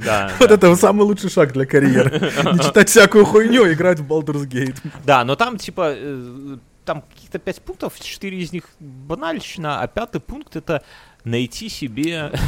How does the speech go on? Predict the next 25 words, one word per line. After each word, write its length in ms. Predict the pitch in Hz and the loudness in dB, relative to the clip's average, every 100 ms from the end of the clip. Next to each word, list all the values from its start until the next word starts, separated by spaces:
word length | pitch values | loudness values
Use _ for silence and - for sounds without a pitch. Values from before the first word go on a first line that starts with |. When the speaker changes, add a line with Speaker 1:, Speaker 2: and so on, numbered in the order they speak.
| 151 | -4
Speaker 1:
<laughs> 300 | - - - | -8 -18 -10
ну, 60 | 120 | -4
там 120 | 120 | -4
как-то 280 | 143 - 120 | -4 -10 -12
так 200 | - - | -12 -12
написано, 360 | 110 - 185 | -14 -14 -14
типа, 280 | 120 110 - | -14 -16 -16
спонсора, 840 | - - - 143 160 - 95 90 - - _ - | -18 -12 -10 -10 -10 -8 -6 -8 -10 -20 _ -6
но 120 | 113 | -4
не 120 | 117 | -4
спонсора 460 | - 220 240 - - | -6 -6 -6 -8 -10
в 40 | |
смысле 560 | - - - - 123 127 | -12 -16 -16 -14 -12 -12
спонсора, 720 | - - 120 104 - 98 95 | -8 -6 -4 -6 -10 -10 -4
а 40 | |
Speaker 2:
Ментора. 560 | 165 233 131 113 95 98 _ _ - | -2 -2 -2 -8 -10 -14 _ _ -4
Speaker 1:
ме-, 240 | 139 196 135 | -2 -2 -2
да, 140 | 143 - | -4 -2
да 120 | 151 | -2
вот 120 | 175 | -2
даже 240 | 143 185 196 | 0 0 0
они 180 | 151 202 | -2 -4
так, 220 | 214 - | -6 -8
э, 100 | 139 | -8
там 240 | - 147 | -6 -6